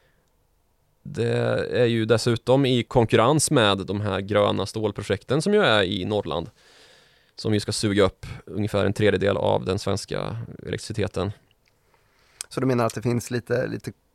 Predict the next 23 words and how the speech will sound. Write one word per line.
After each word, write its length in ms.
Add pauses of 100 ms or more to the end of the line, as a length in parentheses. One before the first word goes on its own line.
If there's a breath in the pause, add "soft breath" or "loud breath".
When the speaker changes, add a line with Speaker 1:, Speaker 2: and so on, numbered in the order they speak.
(240)
Speaker 2:
pusselbitar 440
kvar 260
Speaker 1:
Det 60
Speaker 2:
att 60
Speaker 1:
finns 180
Speaker 2:
lösa? 200
Speaker 1:
en 60
del 100
pusselbitar 340
kvar 220
innan 140
vi 60
kan 100
kalla 180
det 60
för 80
en 120
guldgruva. 680 (220)
Ehm, 580 (360 soft breath)
Speaker 2:
Än 100
så 100
länge 200
bara 280